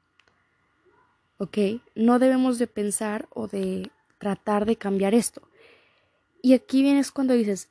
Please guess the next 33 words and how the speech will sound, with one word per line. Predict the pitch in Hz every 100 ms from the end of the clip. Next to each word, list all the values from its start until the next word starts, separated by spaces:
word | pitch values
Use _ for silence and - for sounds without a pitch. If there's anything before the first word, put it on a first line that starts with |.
| -
"El | 233
truco | - 277 320
para | 302 262 220
no | 226
sentir | - 233 233
ansiedad". | 226 214 190 190 160 _ -
Y | 214
tú | - 240
luego, | 247 233 226 233 294
luego | 233 202 190 208 - _ _ _ _ _ _ _ _ _ _ _ _ _
dices, | 214 208 202 190 -
"Ok, | - 294 277 233 _
voy | 208 220
a |
beber | 220 226 247
trucos | - 277 - 247
para | 226 208
no | 220
sentir | 214 233 226
ansiedad". | 233 - 208 226 180 _ - - -
Pues | 277
no, | 339 427 _ _ -
no | 247 277
existen | 294 - 320 - 226 220
esos | - 226
trucos. | - 262 - - - _ _ _ _ -
La | 247
ansiedad | 226 254 254
es | 269 - -
normal, | 220 214 214 233
humana | 240 226 220
y |
necesaria. | 220 202 - - 202 196 202 262